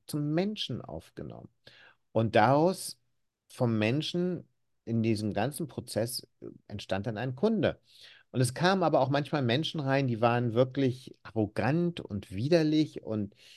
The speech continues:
äh, da hat, die hat er dann stehen lassen. Also er hat immer auf die Frequenz der Menschen geachtet, wie sie, wie sie ihn behandelt haben. Er hat jeden wirklich respektvoll behandelt, jeden.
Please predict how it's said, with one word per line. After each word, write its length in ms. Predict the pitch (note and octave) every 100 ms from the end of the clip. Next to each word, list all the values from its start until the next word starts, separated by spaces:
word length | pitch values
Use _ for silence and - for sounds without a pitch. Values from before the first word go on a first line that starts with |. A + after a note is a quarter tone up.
| - _ _ -
äh, 520 | A#2+ A2+ G#2+ G2+ F2 - _ - -
da 280 | E2+ E2
hat, 180 | F2+ E2
die 100 | F2
hat 100 | E2+
er 60 | A#2
dann 140 | C3+
stehen 320 | - G#3 C4 A#3
lassen. 400 | G#2+ - D2 - _ _ _ _
Also 160 | A2+ A#2
er 40 | B2+
hat 80 | -
immer 340 | G3+ G#3+ D#3+
auf 100 | C#3
die 140 | F3
Frequenz 560 | D3+ D#3+ D#3 E3 F#3 -
der 100 | D#3+
Menschen 400 | D3+ E3+ - D#3+
geachtet, 540 | C3+ B2+ C3 - C3 C3
wie 240 | B2+ C3+
sie, 460 | C3+ D3 C#3 A#2 A#2
wie 140 | A#2+ C3
sie 120 | D3
ihn 140 | D3+ D#3
behandelt 440 | C#3+ F3 F#3+ C3
haben. 360 | G#2+ G2 F#2 F#2
Er 200 | F#2 G2
hat 240 | B2 - -
jeden 580 | A#2 B2 F3+ A#3+ A#3 G3+
wirklich 300 | G3 F3 -
respektvoll 560 | - - C3+ - G#2+
behandelt, 460 | F2+ F2 F#2 F2+ -
jeden. 440 | D3+ F3+ A#2 E2